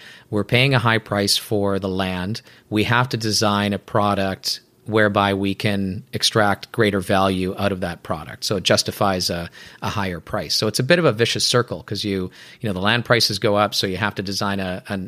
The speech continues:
a nicer product. The city, or the city, when the land prices go up that high, is taking a bigger and bigger chunk of, of, uh, of fees. So, you know, I, I gave this example at a recent presentation I gave. So if you're purchasing a site in, uh, down the West Corridor,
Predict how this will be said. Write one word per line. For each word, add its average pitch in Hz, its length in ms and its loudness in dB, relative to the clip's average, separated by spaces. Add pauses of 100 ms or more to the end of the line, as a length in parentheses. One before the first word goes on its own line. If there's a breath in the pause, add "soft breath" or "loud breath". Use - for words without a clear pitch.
a 104 80 -2
nicer 98 320 -4
product. 117 500 2 (280 loud breath)
The - 60 -4
city, 110 240 4
or 104 180 0
the 104 180 -4
city, 110 320 6
when 101 160 0
the 98 40 -2
land 104 260 0
prices 104 340 2
go 110 100 4
up 98 140 0
that 120 180 2
high, 95 400 -2 (280 loud breath)
is 107 140 0
taking 104 340 0
a 95 40 -4
bigger 98 260 0
and 92 120 -2
bigger 92 240 -2
chunk 104 340 -2
of, 87 380 -8 (100)
of, 90 400 -4
uh, 87 400 -6
of 92 180 -4
fees. 87 440 0
So, 101 580 2 (380 loud breath)
you 107 260 -2
know, 101 100 0
I, 98 280 0
I 95 100 -4
gave 104 220 2
this 98 160 2
example 104 360 0
at 95 80 -2
a 95 40 -2
recent 98 320 0
presentation 107 580 0
I 98 140 -2
gave. 92 260 -2
So 98 300 0
if 95 200 -8
you're 101 160 0
purchasing 123 560 2
a 101 60 0
site 107 480 4
in, 98 400 0 (380 loud breath)
uh, 95 220 0
down 104 240 4
the 101 60 2
West 98 260 0
Corridor, 104 440 2